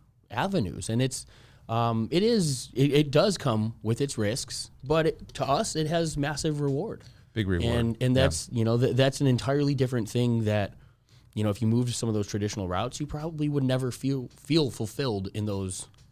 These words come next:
Speaker 1: those arenas,
Speaker 2: Yeah.
Speaker 1: those pillars.
Speaker 2: Yeah. And, and, you know, it's funny. Um, <laughs> I was just talking to my dad last night about my daughter, and,
Speaker 1: Mm-hmm.
Speaker 2: um, it's so wild. Uh, they're mo-, they're selling their house. They've lived in this Arizona since the seventies.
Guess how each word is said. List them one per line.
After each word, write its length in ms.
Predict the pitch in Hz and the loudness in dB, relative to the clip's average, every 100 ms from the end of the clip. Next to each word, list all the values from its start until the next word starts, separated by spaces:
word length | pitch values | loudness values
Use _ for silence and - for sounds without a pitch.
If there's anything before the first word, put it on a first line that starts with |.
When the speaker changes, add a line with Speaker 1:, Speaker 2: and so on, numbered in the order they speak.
| 95 | -10
Speaker 1:
those 180 | 95 | -6
arenas, 320 | 95 92 143 104 | -6 -6 -6 0
Speaker 2:
Yeah. 200 | 104 98 | 2 2
Speaker 1:
those 80 | 85 | 0
pillars. 400 | 113 113 87 - | -4 -6 -8 -6
Speaker 2:
Yeah. 240 | 104 104 | -2 -2
And, 260 | 95 127 127 | -2 -4 -2
and, 120 | 139 | -2
you 100 | 135 | 0
know, 160 | 131 131 | 0 0
it's 120 | 117 | -2
funny. 400 | - 156 135 113 | -2 0 0 0
Um, 400 | 101 101 92 80 69 - - | 0 -2 0 -2 -6 -18 -20
<laughs> 280 | - _ - | -20 _ -14
I 680 | - - 101 - - - - - - | -10 -8 -8 -12 -20 -20 -18 -16 -4
was 180 | 113 104 | -2 -2
just 120 | 104 | 0
talking 220 | 110 101 | 0 2
to 60 | 107 | 2
my 160 | 101 98 | 2 2
dad 280 | 101 98 104 | 2 2 2
last 260 | 95 95 | 2 0
night 220 | 98 135 | 2 2
about 280 | 90 92 104 | 2 2 2
my 140 | 95 92 | 2 0
daughter, 540 | 73 92 127 85 - - | 2 2 2 0 -8 -8
and, 340 | 104 98 92 | -4 -2 0
Speaker 1:
Mm-hmm. 60 | 131 | 0
Speaker 2:
um, 380 | 107 98 90 85 - - - | 0 -2 -2 -4 -8 -18 -14
it's 160 | - | -8
so 140 | - 131 | -4 -2
wild. 460 | 87 95 95 82 - | -2 -2 -2 -4 -4
Uh, 260 | 92 85 | -4 -2
they're 240 | 82 113 101 | 2 2 4
mo-, 180 | 107 117 | 2 2
they're 140 | 110 | -2
selling 340 | - 120 117 117 | 0 0 2 2
their 120 | 101 | 2
house. 340 | 98 107 92 | 2 0 0
They've 180 | - 92 | -2 -2
lived 320 | 113 98 - - | 0 -2 -6 -8
in 120 | 101 | -4
this 180 | 101 92 - | -2 -2 -2
Arizona 420 | 101 92 95 98 | 0 2 2 0
since 260 | - 87 - | -2 -6 -8
the 120 | 82 | -10
seventies. 640 | - 92 95 78 73 92 | -6 -6 -4 -6 -10 -14